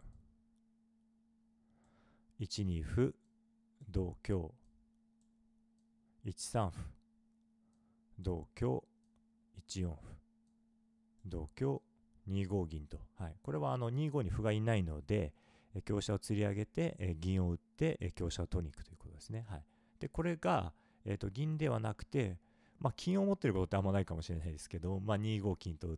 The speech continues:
たり、あるいは、え、角を持ってれば、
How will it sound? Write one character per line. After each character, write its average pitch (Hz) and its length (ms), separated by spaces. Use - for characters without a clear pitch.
た 87 100
り、 78 200
あ - 80
る 143 100
い 143 140
は、 160 280
え、 101 140
角 165 340
を 160 60
持 160 100
っ 165 40
て - 180
れ 80 140
ば、 80 260